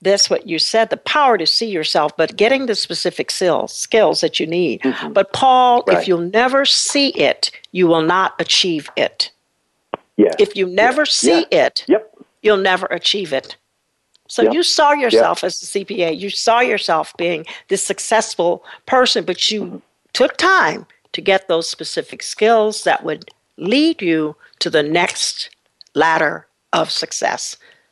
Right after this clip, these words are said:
Speaker 1: So I am
Speaker 2: Yep.
Speaker 1: so proud of you for sharing that. Thank you so much.
Speaker 2: <laughs> Thank you. Thank you. So, all right. So should we, should we continue the journey to how
Speaker 1: Absolutely.
Speaker 2: we go
Speaker 1: The
Speaker 2: from
Speaker 1: journey is so interesting because here you are now working for this gentleman.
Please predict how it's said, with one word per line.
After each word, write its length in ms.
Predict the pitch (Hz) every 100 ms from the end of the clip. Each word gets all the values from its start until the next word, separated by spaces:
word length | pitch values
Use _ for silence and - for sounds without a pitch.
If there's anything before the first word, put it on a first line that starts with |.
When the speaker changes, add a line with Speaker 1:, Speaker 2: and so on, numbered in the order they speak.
| -
Speaker 1:
So 120 | -
I 180 | 247 226
am 60 | 190
Speaker 2:
Yep. 140 | 269
Speaker 1:
so 200 | - -
proud 320 | - 302 -
of 100 | 262 -
you 120 | 415 269
for 160 | 214
sharing 460 | 185 - 190 175 165
that. 240 | 156 -
Thank 240 | 196 202 -
you 120 | 190
so 300 | - 170 170
much. 220 | 147 185 151 - _
Speaker 2:
<laughs> 340 | - - - -
Thank 260 | 175 175 156
you. 180 | 165 120 - - _
Thank 300 | 151 160 -
you. 300 | 156 151 98 - _ _ _ -
So, 160 | 147 131
all 180 | 156 175
right. 200 | 156 120
So 140 | - 160
should 180 | 156 175
we, 240 | 160 143 _ _ -
should 100 | 160
we 120 | 147
continue 540 | 156 143 165 170 170
the 100 | 151
journey 460 | 120 135 151 165 170
to 180 | 151 131
how 120 | 139
Speaker 1:
Absolutely. 800 | 247 320 240 262 208 233 311 233
Speaker 2:
we 40 |
go 40 | 233
Speaker 1:
The 60 |
Speaker 2:
from 80 | 185
Speaker 1:
journey 400 | 240 226 277 226
is 120 | 165
so 240 | - 240 254
interesting 440 | 262 233 - 170
because 260 | 185 185 175
here 160 | 277
you 100 | 311
are 200 | 269 240
now 360 | 233 190 185 180
working 300 | 196 233 330
for 100 | 294
this 200 | 262 254
gentleman. 500 | 247 226 190 175